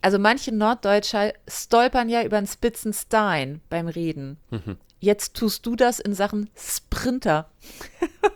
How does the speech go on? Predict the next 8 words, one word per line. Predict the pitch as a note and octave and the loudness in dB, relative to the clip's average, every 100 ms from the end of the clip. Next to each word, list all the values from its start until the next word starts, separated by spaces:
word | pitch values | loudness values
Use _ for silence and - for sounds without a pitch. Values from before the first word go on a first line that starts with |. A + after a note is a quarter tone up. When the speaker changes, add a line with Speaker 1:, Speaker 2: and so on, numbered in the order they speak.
| - - _ - - _ _ _ _ - - - | -2 -20 _ -20 -20 _ _ _ _ -20 -10 -2
Speaker 1:
Während | G3+ G3+ | 0 0
ich | A3 - - | -2 -6 -12
Sprinter | - - - - - - A3+ B3 - D3 | -4 -2 -2 -4 -4 0 0 0 0 -2
sage. | C#3 - C#3+ - - D3+ _ _ | -2 -6 -6 -8 -10 -12 _ _
Speaker 2:
Ja, | - C#3+ C3 - - - | -2 -2 -2 -6 -20 -4
also | C#3 D3+ G#4+ - - | 4 6 6 4 -16
<laughs> | - - - | -20 -20 -8
meine, | A2+ A#2+ F3+ F#3 F3 | 0 2 4 6 4